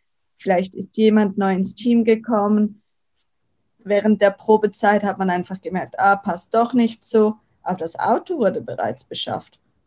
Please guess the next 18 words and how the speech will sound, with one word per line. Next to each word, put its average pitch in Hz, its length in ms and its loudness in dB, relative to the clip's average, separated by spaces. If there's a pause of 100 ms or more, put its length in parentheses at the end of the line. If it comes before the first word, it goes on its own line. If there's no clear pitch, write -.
(160)
Und 190 160 -6
dann 185 100 -2
steht 208 380 -2
das 240 220 -4
halt 196 360 -2
drei 196 220 0
Jahre 190 400 0
da. 190 460 -2 (480)
Oder 233 240 6
man 220 200 4
dreht 220 280 4
es 233 180 2
dem 196 180 2
Nächsten 220 440 0
an, 240 180 2
auch 185 280 0
ein 247 140 2
Weg. 262 380 4